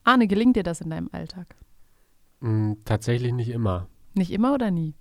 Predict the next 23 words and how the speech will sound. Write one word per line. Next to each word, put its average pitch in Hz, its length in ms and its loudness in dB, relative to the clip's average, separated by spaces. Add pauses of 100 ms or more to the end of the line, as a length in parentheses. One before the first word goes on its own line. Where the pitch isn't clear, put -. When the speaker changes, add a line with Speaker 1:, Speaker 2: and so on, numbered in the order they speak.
(100)
Speaker 2:
Mm, 104 400 -4
nee, 123 240 0
nicht 131 200 -6
immer. 101 360 -2 (680)
Ähm, 107 340 2
weil 107 340 2 (240)
meine 117 460 -2
Arbeit 117 300 -2
ist - 100 -12
natürlich 117 280 -2
auch 110 120 -4
geprägt - 500 -4
vom 113 640 0 (920)
operativen 113 880 -2
Reagieren, 104 680 0 (380)
ja, 104 160 0
auf 110 160 -6
das, 110 260 -6
was, - 380 -6
ähm, 107 280 -2
gerade 107 300 -4
so 101 120 -8
kommt. 117 400 -2